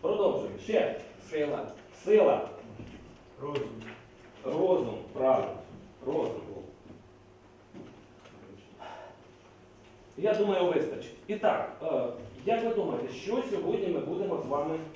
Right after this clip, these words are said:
Speaker 1: виконувати?
Speaker 2: Прийом.
Speaker 1: Прийом, так. Тобто, давайте ще зафіксуємо. Е, найголовніше наше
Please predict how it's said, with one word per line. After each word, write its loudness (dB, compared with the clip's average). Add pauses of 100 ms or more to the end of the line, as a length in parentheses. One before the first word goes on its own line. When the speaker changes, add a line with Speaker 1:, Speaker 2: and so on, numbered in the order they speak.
Speaker 1:
виконувати? -4 (1040)
Speaker 2:
Прийом. -10 (1000)
Speaker 1:
Прийом, 6 (120)
так. 4 (240)
Тобто, 0
давайте 8
ще -2
зафіксуємо. 0 (540)
Е, -8
найголовніше 6
наше 2